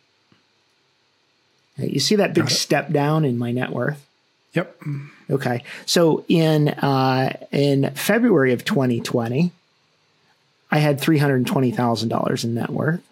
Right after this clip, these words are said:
Speaker 1: And in
Speaker 2: Mm-hmm.
Speaker 1: March, I had two hundred seventy. That is a one month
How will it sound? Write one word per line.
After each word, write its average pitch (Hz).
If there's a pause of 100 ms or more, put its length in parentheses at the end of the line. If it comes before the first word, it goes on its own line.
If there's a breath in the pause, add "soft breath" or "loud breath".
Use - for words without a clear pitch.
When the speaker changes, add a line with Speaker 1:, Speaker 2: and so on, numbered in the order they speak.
(320)
Speaker 1:
And 151
in 143
Speaker 2:
Mm-hmm. 131
Speaker 1:
March, 165
I 131
had 131
two 131
hundred 123
seventy. - (840 soft breath)
That 160
is 196
a 131 (120)
one 196
month 143